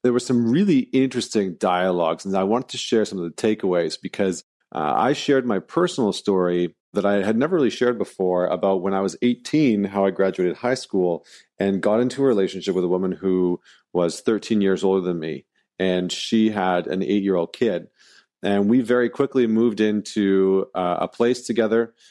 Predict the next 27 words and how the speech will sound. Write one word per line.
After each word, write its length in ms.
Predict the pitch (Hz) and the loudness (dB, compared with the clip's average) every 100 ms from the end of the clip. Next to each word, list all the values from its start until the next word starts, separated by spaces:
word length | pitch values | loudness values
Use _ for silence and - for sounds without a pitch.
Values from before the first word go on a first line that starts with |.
| _ | _
We 260 | - 92 95 | -2 0 0
shared 280 | - 107 95 | 0 0 0
a 60 | |
house, 500 | 90 98 104 104 - _ _ _ | 0 0 0 -4 -14 _ _ _
and 280 | 92 92 92 | -4 -2 0
we 80 | 95 | 0
had, 180 | 104 90 | 0 0
you 80 | |
know, 100 | 98 | -2
the 100 | 95 | 0
white 280 | 95 107 110 | 2 0 0
picket 300 | 123 110 107 | -4 -2 -4
fence. 520 | - 117 113 117 - - _ - | -2 0 0 -4 -10 -18 _ -4
I 140 | 95 | 0
was 160 | 98 90 | 0 0
basically 320 | 104 - 101 | -2 0 -2
a 60 | |
stepfather 600 | 90 113 104 - 98 104 | -2 -2 -2 0 -2 2
at 120 | 101 - | 0 2
the 120 | 95 | 2
age 160 | 92 98 | 2 0
of 280 | 90 - - | -4 -6 -2
eighteen 340 | 104 - 101 | -2 0 -2
and 100 | 98 | -2
nineteen 480 | 90 95 90 101 107 | -2 -4 -2 -2 -2
to 140 | 104 | -2
this, 380 | 92 90 - - | -2 -2 -4 -16